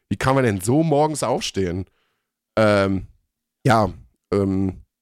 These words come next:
lange Rede, kurzer Sinn, es gibt tatsächlich aber auch noch eine Doku-Reihe zu dem, zu dem richtigen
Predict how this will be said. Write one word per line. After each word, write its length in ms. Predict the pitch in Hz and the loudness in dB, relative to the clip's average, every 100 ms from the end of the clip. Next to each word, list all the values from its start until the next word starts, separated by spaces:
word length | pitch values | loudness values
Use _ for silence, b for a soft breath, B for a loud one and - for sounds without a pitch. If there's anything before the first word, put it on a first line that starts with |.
| _ | _
lange 180 | 120 139 | 0 2
Rede, 200 | 135 131 | 2 0
kurzer 320 | - 139 113 | -2 -2 0
Sinn, 220 | 110 143 | 0 0
es 180 | 123 - | -2 -4
gibt 160 | 131 135 | -4 -2
tatsächlich 400 | - 123 120 104 | -2 -2 -2 0
aber 140 | 104 | 0
auch 100 | 104 | 2
noch 80 | 104 | 2
eine 160 | 101 | 2
Doku-Reihe 800 | 95 - 135 - 110 90 90 98 107 | 0 2 2 2 -2 0 0 -2 -2
zu 160 | - | -2
dem, 320 | 98 95 95 | 0 0 -2
zu 140 | - 101 | -4 -2
dem 240 | 92 92 - | 0 -2 -4
richtigen 540 | 120 127 101 87 87 | -6 -4 -4 -4 -4